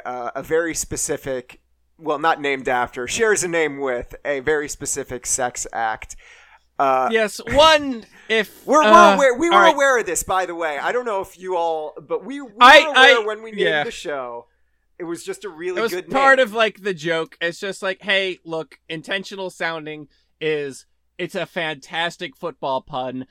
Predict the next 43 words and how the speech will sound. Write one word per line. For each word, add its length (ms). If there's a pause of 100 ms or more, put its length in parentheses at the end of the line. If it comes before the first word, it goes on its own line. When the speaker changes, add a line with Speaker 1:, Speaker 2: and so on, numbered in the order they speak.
(220)
Speaker 2:
and 180 (140)
also 580
it's 220
a 120 (220)
dirty 360
Speaker 1:
It's 120
a 60
sex 440
thing, 460
too. 200 (100)
<laughs> 100
Speaker 2:
It's 260
a 120
sex 460
act. 400 (120)
Um, 340
if 160
you 120
don't 260
know 160
what 220
sounding 560
is 460
and 180
you're 120
male, 520
don't 200
look 180
it 80
up. 160 (140)
Speaker 1:
Well, 180 (100)
yeah, 260
or 180 (140)
Speaker 2:
It, 240
y-, 60 (160)
you, 240 (120)
you 180
won't 360
feel 280
Speaker 1:
No, 80
Speaker 2:
comfortable. 580
Speaker 1:
you 120
won't. 260